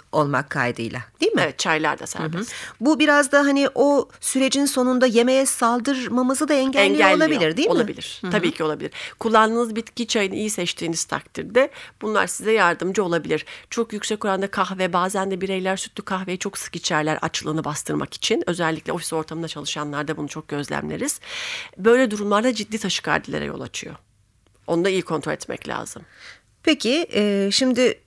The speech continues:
Speaker 1: şöyle de deniyor. Vücudu uzun süre aç bırakmak biraz beden terbiyesi açısından da gerekli olabilir, e, ya da bedeni dinlendirmek açısından da faydalı olabilir.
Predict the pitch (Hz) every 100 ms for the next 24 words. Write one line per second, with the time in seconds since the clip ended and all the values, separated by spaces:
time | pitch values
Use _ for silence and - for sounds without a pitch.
0 | _ - - - - - - 254 190 160
1 | 156 147 135 151 214 233 220 247 247 -
2 | 180 196 311 - 240 - 226 - 151 143
3 | 147 262 294 226 226 220 214 - 180 180
4 | 247 302 294 208 180 196 - - - -
5 | 190 196 220 220 170 151 - 165 170 175
6 | 160 175 170 151 147 139 - - - 160
7 | 151 147 143 147 202 277 285 240 - -
8 | - 170 165 185 247 262 196 165 156 147
9 | 139 127 135 - - - - 135 139 139
10 | 131 127 - 131 131 139 135 131 127 151
11 | 294